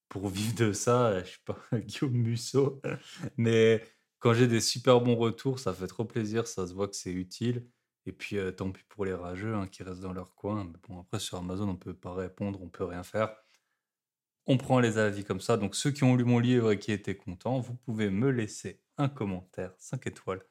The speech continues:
Ça me ferait super plaisir. Franchement, euh, bah, moi, c'est mon premier livre, donc, euh,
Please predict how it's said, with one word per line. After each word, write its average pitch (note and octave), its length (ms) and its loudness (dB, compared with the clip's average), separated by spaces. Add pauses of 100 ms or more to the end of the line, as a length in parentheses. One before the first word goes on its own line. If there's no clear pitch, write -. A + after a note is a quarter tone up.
(240)
Ça - 140 -8
me F#2+ 60 -4
ferait F#2 340 -10
super C3 380 -8
plaisir. A2+ 340 -6 (800)
Franchement, - 540 -4
euh, F#2+ 420 2
bah, G2+ 340 -4
moi, A#2 140 0
c'est - 160 -8
mon F2 140 -8
premier A2 280 -4
livre, A2+ 280 -2
donc, F2+ 280 -10
euh, F2 200 -12